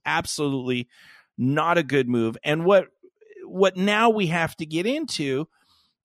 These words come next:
is owning that you're now putting everyone in danger, which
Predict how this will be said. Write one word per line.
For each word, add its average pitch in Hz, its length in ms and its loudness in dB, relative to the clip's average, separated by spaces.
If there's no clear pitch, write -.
is 175 240 2
owning 180 600 4
that 170 240 6
you're 180 220 8
now 175 260 4
putting 180 400 0
everyone 151 380 2
in 151 100 2
danger, 175 480 2
which 147 240 2